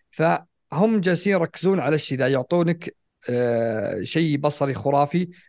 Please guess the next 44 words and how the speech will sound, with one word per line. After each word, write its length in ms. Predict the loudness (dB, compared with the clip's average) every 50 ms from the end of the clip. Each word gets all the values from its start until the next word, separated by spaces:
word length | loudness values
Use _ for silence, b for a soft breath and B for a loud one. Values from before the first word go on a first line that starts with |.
| B _
يبون 240 | -6 -2 -2 0 0
يبدعون 380 | 0 -2 -2 -2 0 0 0 0
بالشيء 280 | -2 -4 -4 -4 -2
ذا، 100 | 0 0
وهذا 240 | 0 2 2 2 2
اللي 120 | 2 0 0
مطلوب 380 | -2 -2 -2 -4 -4 -2 -4
منهم. 200 | -4 -4 -4 -6
يعني، 220 | -6 -4 -4 -2 -2
أنا 80 | 0
ما 100 | 0 -2
أدري 180 | -2 0 0 0
ليش 240 | 0 -2 -2 -4 -6 -6 -6 b b b b b _ -8
مكبرين 400 | -8 -6 -2 0 0 2 2 2
موضوع 460 | 0 0 0 2 2 2 2 2 0
و-، 300 | -2 0 0 -2 -2 -4 B B B _ _ _ _
وأنا، 260 | 0 2 2 4 2
وأنا 460 | 2 2 2 2 2 2 4 4 2
أختلف 300 | 2 0 0 -4 -2 0
معكم، 320 | 0 0 0 0 -2 -2 0
ما 80 | 0
أشوف 240 | 0 -2 -2 -2 -2
أنها 160 | 0 0 0
هي 200 | 0 2 0 0
اللي، 300 | 0 0 -2 -4 -4 -6 _ _ _ _ _ _ -2
اللي 280 | -2 0 2 2 2 2
الاسم 440 | 0 0 -2 -4 -2 -2 -2 0
الأسطوري 680 | 0 0 -2 -2 -4 -8 -10 -6 _ 0 2 2 2 2
اللي 120 | 0 0
بينقذ 300 | -2 -2 -2 -2 -4 -4
إكس 180 | -4 -6 -6 -4
بوكس. 360 | -4 -4 -4 -4 -10 -16 -12 _ -12
إكس 120 | -8 -4
بوكس 200 | -4 -4 -4 -4
الحين 160 | -4 -2 -2
عنده 240 | 0 0 0 -2 -2
ك-، 480 | -4 -4 _ -4 -4 -4 -4 -10 -8 -4 -2
لعب-، 200 | 0 0 2 2
ألعاب 220 | 2 2 0 0
كثيرة. 640 | -2 -10 -6 -2 0 2 2 2 0 0 -4 -6 -8 _ _ _ _ _
ك-، 80 | -8 -6
تكلموا 580 | 0 0 0 0 2 0 0 2 2 2 2
عن 120 | 0 2 0
أفاود، 480 | 0 2 4 4 4 4 4 2 -2